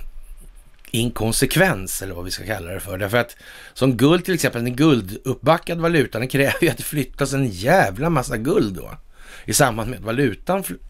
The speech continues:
flyttas någonstans. Och den clearingen kommer ju inte gå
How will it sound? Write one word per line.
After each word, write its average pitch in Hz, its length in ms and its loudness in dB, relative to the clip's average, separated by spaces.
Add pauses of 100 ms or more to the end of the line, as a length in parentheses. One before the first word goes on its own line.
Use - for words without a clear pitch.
(120)
flyttas - 760 -2 (1160)
någonstans. - 640 -4 (480)
Och - 220 -2
den 156 240 4
clearingen 175 680 2
kommer 131 220 0
ju 127 60 0
inte 113 140 -6
gå 104 300 -2